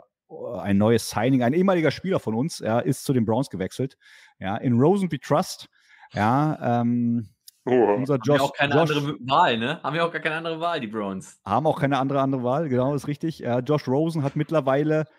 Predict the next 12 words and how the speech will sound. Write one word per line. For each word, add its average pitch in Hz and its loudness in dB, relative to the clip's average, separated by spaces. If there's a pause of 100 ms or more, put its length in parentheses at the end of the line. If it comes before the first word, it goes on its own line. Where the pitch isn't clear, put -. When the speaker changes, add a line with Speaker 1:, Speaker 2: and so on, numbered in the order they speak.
(300)
Speaker 1:
äh, 120 0
macht 113 -2
seinem 131 0
legendären 143 -2
Spruch, - -6
ähm, 113 -2
alle 135 -2
Ehre. 156 -2
Er 113 -2
wollte 131 0
ja, 123 0
äh, 113 -2